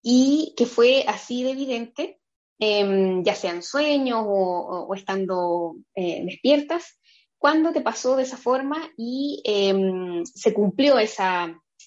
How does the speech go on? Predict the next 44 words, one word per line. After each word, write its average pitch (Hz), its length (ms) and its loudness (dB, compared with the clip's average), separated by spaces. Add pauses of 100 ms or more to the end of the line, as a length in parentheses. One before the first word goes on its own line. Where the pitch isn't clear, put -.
(140)
eh, 185 680 -2
esa 208 160 -6
intuición 196 440 -4
en - 120 -12
el 160 80 -12
fondo, - 320 -16 (200)
con 190 160 0
algo 196 220 0
que 196 300 -2
tú 208 100 -6
percibías 185 540 -4
de 170 120 -2
alguien 190 520 0
o 180 120 -6
de 180 80 -4
una 180 140 -8
situación 180 440 -4
en 170 80 0
particular, 170 600 -4 (240)
o 247 80 4
de 277 120 6
ti 277 120 2
mismo, 220 340 2
que 180 240 -4 (400)
yo 240 140 -2
creo 240 160 4
que 233 320 0 (120)
la 208 100 0
intuición 214 360 -2
es 247 80 0
lo, 220 200 -4
lo 196 120 0
más 196 140 2
importante 233 460 -2
es 254 100 -8
para 190 220 0
nosotros 185 400 -6
mismos, 202 360 -6
más 190 160 -2
allá 208 280 0
de 220 100 0
lo 208 100 0
que 202 140 -6
podamos 196 420 -2